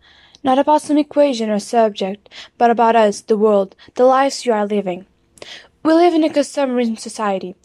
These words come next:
By definition, it means that we, as a society, buy stuff we don't need, and by doing so, we are killing the Earth's resources.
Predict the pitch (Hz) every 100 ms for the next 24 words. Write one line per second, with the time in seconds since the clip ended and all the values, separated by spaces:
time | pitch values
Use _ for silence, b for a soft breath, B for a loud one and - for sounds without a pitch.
0 | B _ 220 214 240 240 254 - 202 202
1 | 254 226 240 220 220 214 247 226 - 220
2 | 196 208 - 240 214 208 196 B B -
3 | 254 247 302 285 254 269 247 226 214 190
4 | - B B - 226 233 294 311 254 -
5 | 214 208 - 247 240 233 269 262 247 220
6 | 208 208 - 220 285 240 - 190 -